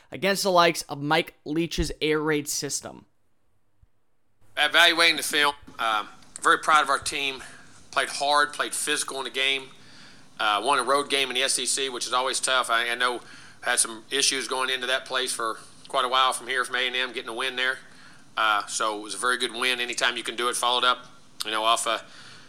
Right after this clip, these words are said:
Speaker 2: so-called big victory, but it just a win. You know, learning to play with some consistency.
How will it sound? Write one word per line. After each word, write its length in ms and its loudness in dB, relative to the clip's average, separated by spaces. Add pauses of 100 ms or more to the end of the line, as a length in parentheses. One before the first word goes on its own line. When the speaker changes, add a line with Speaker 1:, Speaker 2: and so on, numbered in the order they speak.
Speaker 2:
so-called 520 0
big 200 0
victory, 300 -2
but 160 -4
it 100 -2
just 180 -4
a 120 0
win. 320 0 (360)
You 60 -12
know, 140 0
learning 340 0
to 80 -8
play 220 0
with 100 -2
some 160 -2
consistency. 800 -2